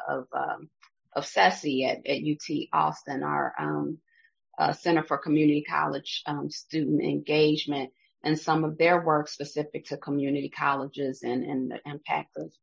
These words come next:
of covid, like, their data i-, is definitely showing that, um, you know, Black and Latinx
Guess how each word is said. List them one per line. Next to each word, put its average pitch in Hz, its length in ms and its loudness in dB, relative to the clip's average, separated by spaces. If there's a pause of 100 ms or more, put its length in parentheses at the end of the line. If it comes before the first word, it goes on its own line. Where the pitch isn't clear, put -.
of 151 200 -10
covid, 147 360 0
like, 160 260 -4
their 180 280 4
data 139 580 0
i-, 139 200 -8
is 143 160 -8
definitely 147 420 0
showing 139 500 -4
that, 135 300 2 (520)
um, 143 480 -2 (160)
you 156 100 -2
know, 131 220 -6 (100)
Black 151 300 6
and 131 100 -2
Latinx 139 800 0